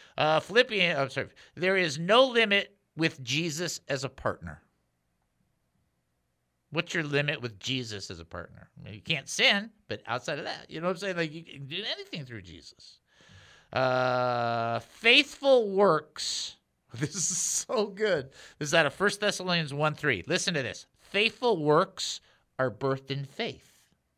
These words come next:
<laughs> Wow.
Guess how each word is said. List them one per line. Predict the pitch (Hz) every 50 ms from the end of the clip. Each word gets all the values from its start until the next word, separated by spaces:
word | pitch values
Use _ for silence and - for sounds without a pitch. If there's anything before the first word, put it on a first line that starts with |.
| _ _ _ _ _ _ _ _ _ _ _ _ _ _ _ _ _ _ -
<laughs> | - - _ _ _ _ _ _ _ _ _ _ _ _ _ _ _ _ _ _ _ _ _ _
Wow. | 240 247 - - _ - 214 - - - 202 190 185 156 - - - -